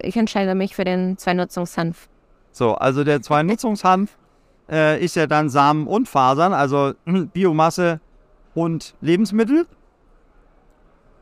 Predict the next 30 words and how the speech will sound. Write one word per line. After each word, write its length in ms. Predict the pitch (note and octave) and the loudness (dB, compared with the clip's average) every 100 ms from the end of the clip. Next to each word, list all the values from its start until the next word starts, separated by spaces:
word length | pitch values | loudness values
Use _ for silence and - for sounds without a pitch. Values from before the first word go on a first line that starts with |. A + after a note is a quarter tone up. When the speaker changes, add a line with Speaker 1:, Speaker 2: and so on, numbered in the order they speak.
| _ - | _ -6
Speaker 2:
Und, 380 | D3+ D#3+ E3 - - | -2 0 -2 -8 -4
ähm, 600 | D3+ D3+ D#3 D#3 D3+ D3+ | 0 2 4 2 0 -2
da 160 | C#3+ C#3+ | 0 2
haben 160 | F3 E3+ | 2 2
wir 140 | B2+ | 2
auch 220 | E3 A#3 | 2 2
unterschiedliche 640 | - F#3+ G3 F#3+ D3+ C#3+ C#3 | 0 -2 0 -2 -4 -2 0
Sorten. 340 | C#3 E3+ A#3 - _ _ _ _ _ - | 4 4 2 -12 _ _ _ _ _ -8
Und 120 | D3+ | 0
da 100 | D#3+ | 2
beginnt 480 | D3+ C#3 D3 G#3 A#3 | 2 0 0 2 2
so 160 | F#3 F3 | 0 0
Erntetermin 760 | C#3+ E3+ A3 F#3 F#3 F3+ F#3 | 2 2 0 -2 -2 0 -2
Ende 300 | C#3 D#3+ E3+ | -2 0 0
August 600 | C#3+ C3+ E3+ D4+ - - _ _ _ _ _ - | 0 0 -2 -4 -8 -20 _ _ _ _ _ -2
bis 460 | F3 F3+ - - _ - | 0 0 -10 -14 _ -6
Ende 460 | D#3 D#3+ D#3+ D#3 D3+ | -2 0 2 0 0
Oktober. 540 | C3+ - B2 G#2+ - - _ - | -4 -2 -2 0 -2 -6 _ -6
Speaker 1:
Ah, 380 | G3+ G#3 G3+ G3+ | -4 -2 -2 -2
ja. 40 | |
Speaker 2:
Je 200 | G#3 F3 | -2 0
nach 160 | C3+ A#2+ | 0 0
Sorten. 400 | A2+ F#2+ D#2+ E2+ _ _ _ _ _ _ - | 0 -2 -4 -16 _ _ _ _ _ _ -6
Und 140 | C3+ | 0
da 120 | C#3+ E3 | 2 2
muss 160 | G3 | 0
man 140 | F#3 F3 | -2 2
dann 160 | E3+ | 2
eben 260 | D#3+ E3+ D#3 | 2 0 0
auch 160 | C#3 | -2